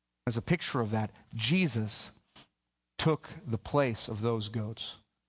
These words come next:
Jesus was the one upon whom God's wrath was poured out, and through whom we receive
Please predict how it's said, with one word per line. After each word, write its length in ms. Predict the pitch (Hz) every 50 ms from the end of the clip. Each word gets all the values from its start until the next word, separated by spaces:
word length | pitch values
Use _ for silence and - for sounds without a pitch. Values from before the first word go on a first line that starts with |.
| _ _ _ _ _ _ _ _ _ _ _ _ _ _ - -
Jesus 800 | 107 107 117 156 185 196 156 117 117 104 104 - - - - - - _ _ _ _ _ _ _ _ _ _ _ _ _ _ _ _ _ _ -
was 220 | 131 135 131 113
the 100 | 107 127
one 420 | 120 123 127 127 127 123 120 117 - - _ _ -
upon 360 | - - - 131 127 127 120
whom 300 | 110 123 117 117 113 107
God's 380 | - 117 113 110 110 107 - - -
wrath 360 | 110 113 110 110 107 107 - -
was 340 | 117 107 107 110 104 95 - - -
poured 340 | - - 107 104 101 98 - - - -
out, 480 | 101 98 92 95 - - - - - - _ _ _ _ _ _ _ _ _ _ _ _ _ _ _ _ _ _ _ _ _ _ _ _ _ _ _ _ _ _ _ _ _ _ _ _ _ _ -
and 220 | 120 117 110 101
through 260 | - - 135 135 127
whom 300 | 104 110 127 120 113 110
we 160 | 113 117 113 113
receive 640 | 104 107 101 - - - 117 107 104 104 98 -